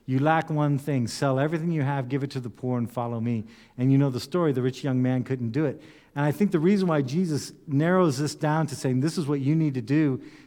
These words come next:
is because this rich young man was so burdened by the temporary, so burdened by what he wanted to keep for the temporary, that he, he had to just kick it out if he was gonna find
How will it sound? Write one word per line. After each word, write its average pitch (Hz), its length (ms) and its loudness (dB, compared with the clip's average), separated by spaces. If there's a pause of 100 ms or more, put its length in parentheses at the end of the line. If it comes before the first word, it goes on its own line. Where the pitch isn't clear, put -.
is 127 100 -4
because 131 420 -2
this 170 280 0
rich 175 200 -2
young 160 160 2
man 151 220 2
was 127 100 0
so 175 280 4
burdened 160 420 0
by 143 140 0
the 123 100 -4
temporary, 120 580 -4 (280)
so 165 200 0
burdened 165 520 2
by 143 360 0 (300)
what 135 180 4
he 143 100 4
wanted 143 360 2
to 135 80 0
keep 147 400 -2
for 143 180 -4
the 113 100 -4
temporary, 113 600 -6
that 110 160 -4
he, 120 260 -4
he 147 160 -6
had 143 240 -6
to 127 80 -12
just 120 180 -12
kick 160 200 -8
it 139 100 0
out 143 160 0
if 113 100 -8
he 127 60 -6
was 107 140 -6
gonna 120 180 -4
find 120 400 -6